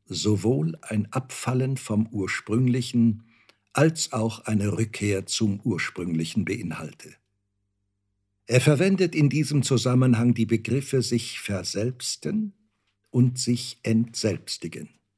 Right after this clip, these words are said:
Was das bedeutet, veranschaulichen die Gedichte Prometheus und Ganymed, beide um siebzehnhundertvierundsiebzig entstanden.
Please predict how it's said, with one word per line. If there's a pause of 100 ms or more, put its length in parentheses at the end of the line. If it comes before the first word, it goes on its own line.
(1080)
Was
das
bedeutet,
veranschaulichen
die
Gedichte
Prometheus
und
Ganymed, (600)
beide
um
siebzehnhundertvierundsiebzig
entstanden.